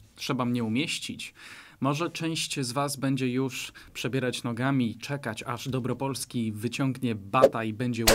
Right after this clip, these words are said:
łoić wszystkich, którzy po prostu tylko interesują się postami. Będzie twierdzić, że posty są do niczego, że są do kosza, a w ogóle za samo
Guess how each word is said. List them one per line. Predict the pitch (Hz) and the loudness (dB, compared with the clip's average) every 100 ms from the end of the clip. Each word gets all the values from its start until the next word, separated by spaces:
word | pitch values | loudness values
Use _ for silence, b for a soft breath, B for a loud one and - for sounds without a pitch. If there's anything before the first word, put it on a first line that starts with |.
| 120 | 6
łoić | 131 120 | 6 6
wszystkich, | - - - 151 143 - - 113 | 6 0 -6 -4 -4 -6 -8 -10
którzy | - - 113 113 | -6 -6 -4 -6
po | 120 | -6
prostu | 131 127 - - | -4 -4 -6 -4
tylko | 139 127 | -4 2
interesują | 131 127 123 123 131 117 | 2 2 0 0 0 -2
się | - 113 | -4 -6
postami. | 113 - 120 113 | -6 -4 -2 0
Będzie | 107 120 127 | 0 0 -2
twierdzić, | - 139 123 127 | 0 0 0 -2
że | 117 | -2
posty | 123 131 127 - | -4 -2 -4 -4
są | 120 127 120 120 B B | -2 0 -2 -4 B B
do | 117 127 | -2 2
niczego, | 127 120 - 113 113 | 4 2 0 -4 -4
że | 107 | -4
są | 110 123 110 | -4 -4 -2
do | 101 | -4
kosza, | - 127 - 117 113 B B - | -2 -6 -4 -6 -6 B B -6
a | |
w | 120 | -2
ogóle | 131 147 | 0 0
za | 135 | 0
samo | 135 160 151 | -2 -2 -2